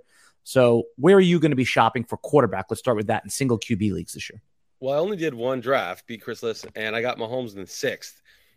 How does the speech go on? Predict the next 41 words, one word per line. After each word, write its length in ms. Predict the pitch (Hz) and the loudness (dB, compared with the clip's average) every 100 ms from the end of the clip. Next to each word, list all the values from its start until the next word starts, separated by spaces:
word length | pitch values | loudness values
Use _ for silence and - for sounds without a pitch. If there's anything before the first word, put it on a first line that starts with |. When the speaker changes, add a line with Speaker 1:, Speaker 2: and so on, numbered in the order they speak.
| - | -18
Speaker 2:
And 80 | 113 | -8
I 40 | 131 | -2
Speaker 1:
Yeah, 60 | |
Speaker 2:
wasn't 240 | 170 175 - | -2 -2 -4
Speaker 1:
that's 120 | 165 | -2
Speaker 2:
aiming 220 | 185 165 | 0 0
to 60 | 113 | 0
get 180 | 113 | -2
him, 200 | 101 117 - _ | -2 -8 -16 _
but 240 | 123 120 - | -4 -4 -4
it 40 | |
was 160 | 123 113 | -8 -4
like, 200 | 113 - _ _ | -4 -6 _ _
dude, 240 | 135 110 | -14 -12
it's 160 | - - | -16 -18
the 80 | - | -12
sixth 320 | - 139 - | -10 -10 -8
round. 300 | 113 113 - | -10 -8 -2
Speaker 1:
That's 160 | 139 | -2
Speaker 2:
And 60 | - | 6
Speaker 1:
highly 260 | 156 139 135 | 8 8 6
Speaker 2:
Mahomes 60 | |
is 60 | 120 | 4
the 40 | |
Speaker 1:
unusual. 480 | 117 110 92 73 - - | 4 2 0 -4 -8 -10
Speaker 2:
Right. 140 | 110 | 2
Speaker 1:
Highly 220 | 143 139 | 6 6
Speaker 2:
So, 100 | 110 101 | 6 2
Speaker 1:
unusual. 340 | 95 87 - | -2 -8 -4
Speaker 2:
so, 320 | 147 131 117 _ | 2 2 0 _
you 100 | 143 | -6
know, 100 | 117 | -4
that 120 | 131 | -4
was 120 | 151 | -6
just 120 | 123 110 | -8 -10
easy, 300 | 110 90 76 | -12 -12 -10
right? 200 | 90 101 | -8 -6
That 120 | 104 | -6
was 100 | 98 | -6
like, 140 | 98 | -6
okay, 340 | 104 - 87 | -6 -6 -6